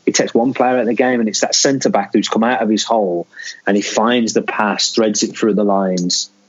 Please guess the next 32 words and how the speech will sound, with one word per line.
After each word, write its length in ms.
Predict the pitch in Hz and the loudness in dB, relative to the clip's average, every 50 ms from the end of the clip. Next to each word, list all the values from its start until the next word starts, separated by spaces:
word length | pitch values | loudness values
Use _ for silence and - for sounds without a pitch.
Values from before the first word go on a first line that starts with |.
| _ _ _ _ - _ - - - - - | _ _ _ _ -20 _ -6 -6 -6 -4 -4
and, 280 | 92 95 92 92 95 95 | -2 -2 0 0 0 2
uh, 340 | 95 95 92 87 85 85 87 - - - _ _ - - - - - - - - - - | 2 2 0 0 -2 -4 -6 -10 -14 -20 _ _ -20 -18 -16 -14 -14 -14 -14 -16 -4 -2
we 100 | 98 101 | -2 0
get 200 | 101 120 104 101 | 2 0 0 0
in 80 | 101 90 | 0 -2
and 120 | 90 87 | 0 -2
score 320 | - - - - 107 107 110 | -2 -2 0 0 2 2 0
off 160 | 107 - - | 0 0 -2
it. 120 | 107 - _ _ _ _ _ _ _ | -2 -2 _ _ _ _ _ _ _
And 80 | - 98 | 0 0
we'd 80 | 117 123 | 2 0
actually 300 | 127 117 - 127 120 110 | 0 0 0 0 0 2
done 180 | - 127 120 | 0 0 0
some, 380 | 113 - 113 107 107 104 95 - - _ _ _ _ _ _ | 0 0 0 0 0 0 -2 -6 -10 _ _ _ _ _ _
some 200 | - - - 131 | -2 0 0 2
little 340 | 131 135 139 151 - 127 113 | 2 2 2 2 0 -2 -2
small 320 | - - 135 127 120 117 107 | -2 0 0 2 2 0 0
exercises 560 | 107 - - 107 - 120 107 101 95 98 98 | -2 -4 -6 -2 0 0 0 0 0 0 0
on 160 | 110 120 120 | 0 2 0
that 140 | 110 90 87 | 0 0 0
when 160 | 104 101 101 | 0 2 2
we 100 | 104 101 | 2 2
were 100 | 98 98 | 2 2
due 220 | 98 - 110 101 | 2 2 2 2
to 120 | 98 - - | 2 -2 -4
play 140 | - 95 90 | -2 0 0
Argentina. 760 | 90 92 95 98 98 87 - - 113 113 113 113 117 113 107 | 2 0 2 0 0 -2 0 0 0 2 2 2 0 0 0
So 140 | - - 101 | 0 0 2
we 80 | 101 | 2
did, 180 | 92 104 98 - | 2 2 2 2
like, 220 | 104 95 92 - | 2 0 2 0
a 140 | 95 90 85 | -2 -2 -2